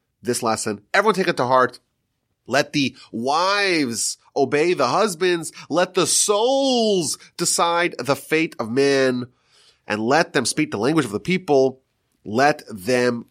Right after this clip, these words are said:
retain their unique identity and their unique role and mission, and let them not capitulate to the Yetzer Hara. Thus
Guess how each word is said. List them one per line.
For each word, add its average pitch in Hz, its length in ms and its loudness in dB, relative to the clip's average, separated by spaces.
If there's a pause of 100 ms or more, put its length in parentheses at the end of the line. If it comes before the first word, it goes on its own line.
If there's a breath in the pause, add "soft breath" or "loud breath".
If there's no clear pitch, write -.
retain 127 840 2
their 110 280 0
unique 107 520 -2
identity 131 840 0 (400 soft breath)
and 113 160 0
their 110 120 4
unique 110 540 0 (920)
role 170 680 2
and 127 200 0
mission, 180 720 2 (240)
and 113 100 -6
let 135 380 0
them 113 420 -4
not 98 380 -4
capitulate 98 360 -6
to 98 80 -6
the 95 60 0
Yetzer 92 200 -2
Hara. 82 280 2 (1080 loud breath)
Thus 135 440 2